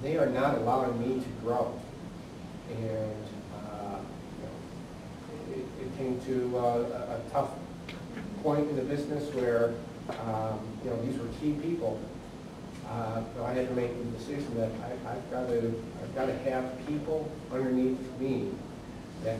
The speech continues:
can take on a high level of re-, responsibility and, and, and take on some of those, uh, tasks that are dear to my heart and, and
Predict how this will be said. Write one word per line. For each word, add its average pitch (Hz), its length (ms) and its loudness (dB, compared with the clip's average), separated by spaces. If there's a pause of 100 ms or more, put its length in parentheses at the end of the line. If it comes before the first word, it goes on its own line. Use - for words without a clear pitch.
can 117 220 -4
take 135 240 0
on 123 520 4 (1400)
a - 160 -8
high 147 240 6
level 151 260 6
of 135 120 2
re-, 127 500 2
responsibility 127 880 2 (260)
and, 110 120 -2 (120)
and, 110 340 -4 (420)
and - 180 -6 (480)
take 143 180 0
on 143 160 10
some - 160 0
of 131 80 2
those, 127 360 2 (580)
uh, - 160 -2 (160)
tasks - 260 2
that 120 80 2
are 117 120 4
dear 127 260 4
to 117 80 2
my 127 200 4
heart 101 280 4 (680)
and, 113 280 2 (100)
and 104 320 0